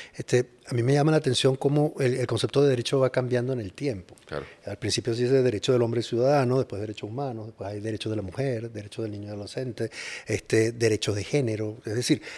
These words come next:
Speaker 1: como que reconocer las diferencias es lo que hace que, este, haya unos grupos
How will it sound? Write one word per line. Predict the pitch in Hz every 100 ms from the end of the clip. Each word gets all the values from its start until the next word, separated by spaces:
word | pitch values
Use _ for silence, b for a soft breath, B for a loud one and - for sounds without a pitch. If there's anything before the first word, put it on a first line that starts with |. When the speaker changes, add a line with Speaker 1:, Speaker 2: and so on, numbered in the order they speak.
| B B
Speaker 1:
como | 127 127
que | - 135 131 127
reconocer | 123 117 123 117 - 127 143
las | 147
diferencias | - - 120 127 110 - 143
es | 117
lo | 120
que | - 123
hace | 95 - 139
que, | - 117 123 B B B
este, | 113 - 107 110 -
haya | 123 110 120
unos | 127 127 120
grupos | 139 135 - 160